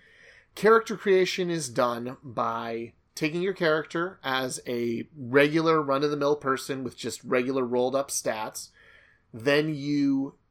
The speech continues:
advance them in certain ways throughout the years of their life. You're basically simulating a life, and you get to choose what they did. Did they go to med school? Did they do this? Did they do that?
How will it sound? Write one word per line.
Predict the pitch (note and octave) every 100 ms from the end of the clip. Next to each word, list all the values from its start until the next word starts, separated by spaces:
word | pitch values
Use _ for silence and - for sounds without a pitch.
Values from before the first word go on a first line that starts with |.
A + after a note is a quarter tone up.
| -
advance | B2+ A#2 D#3 F3+ F3+
them | F3 D#3
in | D3
certain | - B2+ C3+
ways | C3 C3+ G#2+ -
throughout | - B2 A2+ A#2+
the | B2+
years | B2 C#3 C3
of | C3 A#2
their | A#2+ A#2
life. | B2+ C#3+ A#2 A#2 C3
You're | A#2
basically | B2 A#2+ - B2 A2
simulating | - D3+ D3 C#3+ C3 A#2+ A#2+
a | B2
life, | C3+ D3+ C3 F#2+ - -
and | A2 A2+ G#2+
you | G#2+
get | A#2 -
to | -
choose | - D3 C3 B2 A2+
what | A#2+
they | B2 A2
did. | G#2 B2+ B2+ F#2+
Did | G2
they | G2+
go | G2+ G2
to | G2
med | A2+ C3 C3+
school? | - - C#3+ C#3 C3+ C3 - - - -
Did | - A2+
they | A2+
do | G#2 A2
this? | B2+ C3+ -
Did | A#2
they | G#2+
do | G#2 A2
that? | G#2+ C3+ D3+ D3